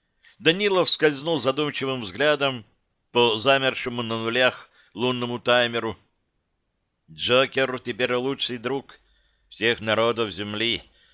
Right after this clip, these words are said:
какие бы белые нитки ни торчали из его басен. В его легенде много правды. Насчёт перекрёстка и сошедшихся в нём миров, агрессивности Империи Доминуса и Хармора,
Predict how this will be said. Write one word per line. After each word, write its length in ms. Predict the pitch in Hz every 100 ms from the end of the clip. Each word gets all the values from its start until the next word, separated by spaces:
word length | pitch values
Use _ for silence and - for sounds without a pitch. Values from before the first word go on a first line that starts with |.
| _ _ -
какие 300 | 92 107 131
бы 140 | 127
белые 420 | 117 127 123 120
нитки 500 | 117 117 123 - -
ни 180 | 117 110
торчали 680 | 101 98 92 113 120 117 90 _ _ _ _ _ _
из 200 | 90 95
его 200 | 107 117
басен. 600 | 113 120 - 92 71 60 _ _ _ _ _ _ _ _ _ _
В 40 |
его 320 | 85 127 151
легенде 520 | 165 160 143 160 147 147
много 340 | 147 147 135
правды. 540 | 107 143 139 120 80 - _ _ _ _ _ _ _ _
Насчёт 380 | 95 101 143 -
перекрёстка 680 | 127 123 110 160 139 - 98
и 60 |
сошедшихся 800 | 98 110 - 135 - 123 - 113
в 40 | 113
нём 200 | 127 123
миров, 460 | 120 131 131 - _ _ _ _ _ -
агрессивности 840 | 104 117 110 151 165 123 - 101
Империи 560 | 104 98 143 143 139 131
Доминуса 760 | 120 127 131 127 117 - 117 - _ -
и 100 | 95
Хармора, 720 | - 117 117 117 117 107 98